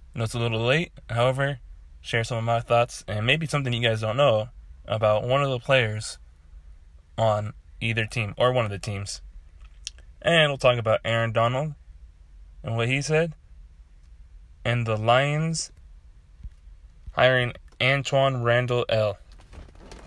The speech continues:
All right. First, let's start off with what some of you may not know,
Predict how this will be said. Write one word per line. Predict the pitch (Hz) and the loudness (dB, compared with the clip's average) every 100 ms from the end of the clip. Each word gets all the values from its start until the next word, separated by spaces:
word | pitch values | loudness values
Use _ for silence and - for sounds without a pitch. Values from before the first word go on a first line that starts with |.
| - - - - - | -12 -12 -12 -16 -4
All | - 135 120 | 2 2 2
right. | 107 113 104 - - - - - - - - - - - - - - - | 2 4 4 -2 -14 -18 -20 -20 -20 -20 -20 -20 -18 -18 -18 -20 -12 -10
First, | - 165 113 - - | 2 2 2 -2 -2
let's | 131 165 156 | 4 4 2
start | - 135 | 4 8
off | 127 113 113 - - - - - - | 8 6 4 -6 -20 -20 -20 -20 -10
with | 123 120 | -8 -8
what | 143 185 165 139 - - - - - - - - - - - - - - - | 2 8 8 8 2 -16 -20 -20 -20 -20 -20 -20 -20 -20 -20 -20 -20 -20 -10
some | - 190 | -2 2
of | 180 | 2
you | 156 | 0
may | 147 147 151 | 2 2 4
not | 143 123 - | 6 4 2
know, | 120 120 120 104 95 | -2 2 4 4 0